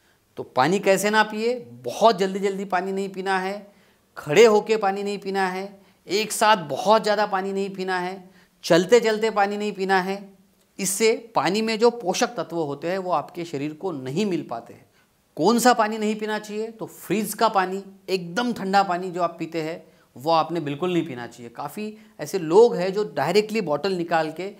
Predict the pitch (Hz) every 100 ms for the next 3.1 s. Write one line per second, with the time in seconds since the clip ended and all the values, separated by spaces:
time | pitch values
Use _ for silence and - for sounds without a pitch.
0 | - _ 196 190 165 160 226 240 185 -
1 | 139 123 113 110 - _ _ 147 - 151
2 | 180 226 - 226 220 160 135 113 110 107